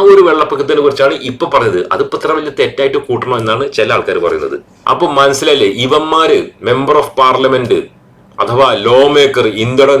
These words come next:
നിയമങ്ങൾ ഉണ്ടാക്കുന്ന ആളുകൾ എന്ന് പറയുന്ന ഇതുപോലത്തെ കുറെ മരവിഡ്ഢികളെയാണ് കേരളത്തിൽ നിന്ന്, അഥവാ ആരും വോട്ട് ചെയ്യൂല. കാരണം കേരളക്കാർക്ക് വിവരം വിദ്യാഭ്യാസം ഉണ്ട്.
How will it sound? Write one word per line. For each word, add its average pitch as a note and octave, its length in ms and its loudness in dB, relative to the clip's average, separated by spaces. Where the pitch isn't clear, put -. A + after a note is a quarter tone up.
നിയമങ്ങൾ C#3 500 0
ഉണ്ടാക്കുന്ന C3+ 600 2
ആളുകൾ B2 320 2
എന്ന് B2 220 -6
പറയുന്ന A#2+ 260 -2
ഇതുപോലത്തെ C#3 500 2
കുറെ C#3 180 2
മരവിഡ്ഢികളെയാണ് C3 1120 0
കേരളത്തിൽ C#3+ 480 0
നിന്ന്, C3+ 200 0
അഥവാ C3 320 2
ആരും D3+ 340 2
വോട്ട് D#3 380 4
ചെയ്യൂല. D3+ 280 -2
കാരണം A#2+ 340 2
കേരളക്കാർക്ക് C3+ 640 0
വിവരം C#3+ 300 2
വിദ്യാഭ്യാസം C#3 500 0
ഉണ്ട്. B2 140 -4